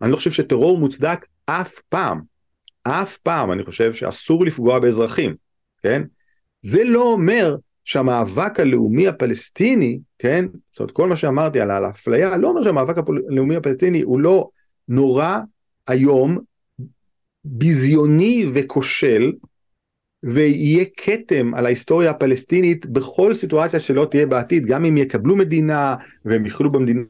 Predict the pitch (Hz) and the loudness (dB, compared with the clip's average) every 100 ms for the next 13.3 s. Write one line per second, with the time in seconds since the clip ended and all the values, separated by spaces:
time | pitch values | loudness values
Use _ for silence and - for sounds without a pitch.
0 | - 135 127 117 131 143 - 135 175 110 | -6 -4 -2 -2 -2 -2 -4 -2 -2 -2
1 | 117 170 175 156 - 170 170 165 143 120 | -2 0 0 -2 -2 -4 -2 -2 -2 -2
2 | 113 185 156 131 - 233 - 120 98 95 | 0 2 2 0 -2 -2 -2 -4 -2 -4
3 | 87 85 82 - - - - 143 180 - | -4 -6 -8 -10 -12 -18 -6 -2 -2 -6
4 | _ _ _ - 208 339 403 - - - | _ _ _ -2 2 4 2 0 -6 -6
5 | - 381 349 240 311 349 359 - - - | 0 2 2 2 2 4 2 -2 -10 -18
6 | 392 _ _ _ _ _ _ _ _ _ | -20 _ _ _ _ _ _ _ _ _
7 | _ _ _ - - - - - _ _ | _ _ _ -8 -6 -6 -12 -16 _ _
8 | - - 160 233 247 175 185 208 185 160 | -8 0 2 2 2 0 0 -2 -2 -2
9 | 180 165 143 165 160 - 170 147 - 143 | -2 0 0 2 0 -2 -2 -2 -6 -10
10 | 135 214 233 - - _ _ _ _ _ | -2 0 0 -2 -8 _ _ _ _ _
11 | - 135 151 147 135 127 - 127 123 120 | -4 -2 -2 -2 -2 -2 0 2 2 0
12 | 117 120 117 120 98 98 151 87 - _ | 0 -2 0 0 0 0 0 -2 -8 _
13 | - 127 | -4 -2